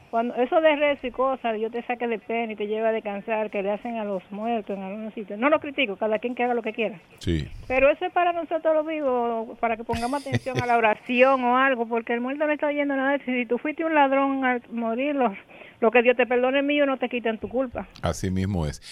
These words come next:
Speaker 2: Eh, déjeme decirle algo, mire, esto es un lío que tiene el mundo entero. En la mayoría del mundo, usted va a Nueva York, y, y eso lo puede decir Eladio, contata-, con, constatar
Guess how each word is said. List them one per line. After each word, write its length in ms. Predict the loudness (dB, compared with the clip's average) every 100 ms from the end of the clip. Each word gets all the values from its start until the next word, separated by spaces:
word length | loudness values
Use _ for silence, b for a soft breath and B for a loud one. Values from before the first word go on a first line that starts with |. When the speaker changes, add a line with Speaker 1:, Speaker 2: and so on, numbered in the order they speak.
| B B
Speaker 2:
Eh, 360 | 4 6 6 6
déjeme 260 | 2 2 0
decirle 400 | -2 -2 2 2
algo, 280 | 2 0
mire, 340 | -2 -4 -6 -10 _ _ b b b b -6
esto 240 | -4 0
es 60 | 2
un 240 | 4 2
lío 260 | 4 2 2
que 100 | -2
tiene 260 | -4 -4 -4
el 80 | -4
mundo 400 | -4 -4 -4 -4
entero. 500 | -6 -6 -8 -10 -16 _ _ _ _ _ -2
En 240 | 0 0
la 80 | 0
mayoría 580 | 0 2 0 0 0 0
del 280 | 0 -2 -2
mundo, 600 | -2 -2 -4 -6 -10 -14 B B B B -4
usted 420 | -4 -2 -2 0
va 140 | 2
a 40 | 2
Nueva 300 | 0 0 2
York, 320 | 2 0 -2
y, 140 | -6 -6
y 120 | -8
eso 180 | -6 -6
lo 100 | -4
puede 240 | -2 0
decir 340 | -2 -2 -4 -4
Eladio, 360 | -4 -4 -6
contata-, 460 | -8 -10 -10 -12 -12 -14 -10
con, 440 | -8 -8 -10 -16 -20 _ _ _
constatar 880 | -10 -8 -8 -10 -12 -6 -4 -4 -8